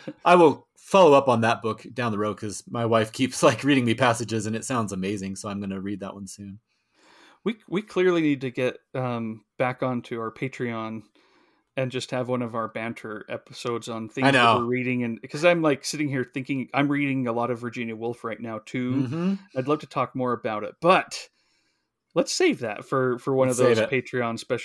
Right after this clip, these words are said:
Speaker 1: specific episodes where we just kind of blather on about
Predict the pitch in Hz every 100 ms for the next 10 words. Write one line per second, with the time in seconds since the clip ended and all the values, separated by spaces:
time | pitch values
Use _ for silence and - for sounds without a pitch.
0 | - - 139 - 131 127 117 - 131 117
1 | 123 117 120 120 - 131 120 110 117 117
2 | 117 117 117 117 110 113 113 -